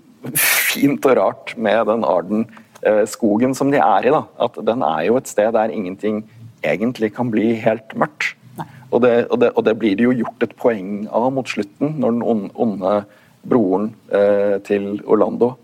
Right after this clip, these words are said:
Speaker 1: er det vel,
Speaker 2: Mm.
Speaker 1: kommer. Og så blir han da, eh, overfalt av en,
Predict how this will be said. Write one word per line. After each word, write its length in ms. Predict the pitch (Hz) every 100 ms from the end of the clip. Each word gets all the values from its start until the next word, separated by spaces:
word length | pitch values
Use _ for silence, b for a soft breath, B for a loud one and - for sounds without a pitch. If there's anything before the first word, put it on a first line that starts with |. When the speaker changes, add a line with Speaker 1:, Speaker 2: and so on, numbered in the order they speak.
| -
Speaker 1:
er 180 | 117 107
det 80 |
vel, 200 | 117 139 - _
Speaker 2:
Mm. 180 | - 170
Speaker 1:
kommer. 340 | 104 104 160 - b b b b -
Og 80 |
så 60 | 131
blir 220 | 120 92
han 140 | 101 110
da, 120 | 95 95 -
eh, 300 | - 101 98 -
overfalt 540 | - 85 - 87 -
av 140 | -
en, 140 | -